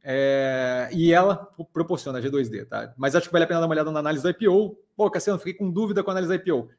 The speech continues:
Sempre no arroba Investir com Si no Instagram, só me perguntar mesmo. A galera que pergunta sabe que eu sempre respondo, sempre tô lá, tá? Eu, eu, a gente teve aquele, aquele caso da Mosaico lá domingo à noite, da fusão com o banco, da, da compra pelo Banco Pan, e eu tava respondendo mensagem domingo de noite, tá?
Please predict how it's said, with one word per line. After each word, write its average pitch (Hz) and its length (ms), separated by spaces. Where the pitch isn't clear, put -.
Sempre 190 720
no 170 100
arroba 165 240
Investir 160 260
com 156 120
Si 156 100
no 156 80
Instagram, 160 360
só 196 180
me 190 80
perguntar 165 360
mesmo. 156 320
A 170 80
galera 185 280
que - 80
pergunta 170 340
sabe 147 360
que - 60
eu 147 40
sempre 151 240
respondo, 139 340
sempre 147 180
tô 139 100
lá, 107 160
tá? 113 200
Eu, 127 260
eu, 117 360
a 113 40
gente 131 200
teve 147 200
aquele, 127 280
aquele 123 300
caso 143 180
da 143 80
Mosaico 135 480
lá 123 80
domingo 139 320
à 131 40
noite, 143 300
da 113 80
fusão 131 320
com 131 140
o 123 80
banco, 127 260
da, 127 100
da 123 220
compra 165 260
pelo 131 140
Banco 135 200
Pan, 196 220
e 175 60
eu 175 80
tava 170 140
respondendo 156 500
mensagem 139 400
domingo 143 280
de 135 60
noite, 110 240
tá? 117 140